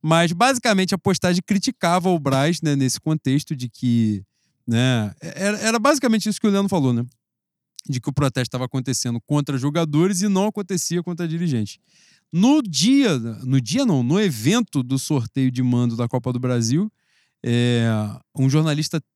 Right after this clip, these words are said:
pergunta ao Felipe Luiz sobre, é, eu acho que é sobre uma coisa do elenco, né? Sobre alguma coisa interna, né, e tal.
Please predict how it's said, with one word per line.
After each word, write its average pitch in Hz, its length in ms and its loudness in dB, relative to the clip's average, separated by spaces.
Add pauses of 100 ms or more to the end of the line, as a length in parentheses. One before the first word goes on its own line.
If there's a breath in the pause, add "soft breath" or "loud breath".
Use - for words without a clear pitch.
(300)
pergunta 156 500 0
ao 147 60 0
Felipe 139 300 -6
Luiz 127 540 -2
sobre, 127 880 -2 (760)
é, - 220 -10
eu 220 80 2
acho 240 100 -2
que 262 60 -4
é 233 40 0
sobre 214 180 -4
uma 208 100 0
coisa 214 180 -2
do 226 60 -4
elenco, 185 360 0
né? 160 240 0
Sobre 147 280 -4
alguma 143 240 -2
coisa 143 440 -2
interna, 139 560 0
né, 131 180 0
e 135 40 -2
tal. 135 340 -6